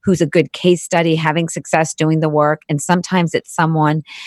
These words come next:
uh, another speaker from social media marketing world, a traffic and conversion, or a stage that I've been on that can add value to the content that I have just shared. For example, my latest YouTube video is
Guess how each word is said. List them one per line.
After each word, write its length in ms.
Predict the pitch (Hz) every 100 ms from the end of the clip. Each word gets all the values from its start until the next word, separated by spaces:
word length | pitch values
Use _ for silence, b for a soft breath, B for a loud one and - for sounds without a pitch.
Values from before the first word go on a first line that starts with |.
| B B
uh, 140 | 160 -
another 300 | 151 170 170
speaker 460 | - - 165 165
from 160 | 143 156
social 280 | 156 156 156
media 200 | 147 143
marketing 340 | 180 202 202
world, 340 | 185 185 175 151
a 60 |
traffic 380 | - 147 147 -
and 120 | 151
conversion, 500 | - 147 190 185 180
or 100 | 147
a 60 | 143
stage 340 | - 180 180
that 100 | 175
I've 140 | 156 147
been 140 | 151
on 280 | 151 147 151 B B B -
that 160 | 175 -
can 340 | - 196 190 -
add 300 | 180 185 170
value 580 | 147 160 151 170 151 147 -
to 120 | 160
the 80 | 147
content 520 | - 160 - 156 147
that 220 | 151 147 -
I 340 | 147 147 156 B B B
have 180 | B 170
just 220 | 160 151
shared. 320 | - 151 127 -
For 100 | 165
example, 420 | 156 160 156 160
my 120 | 156
latest 320 | 151 160 160
YouTube 320 | 170 151 156 160
video 300 | 156 151
is 120 | 151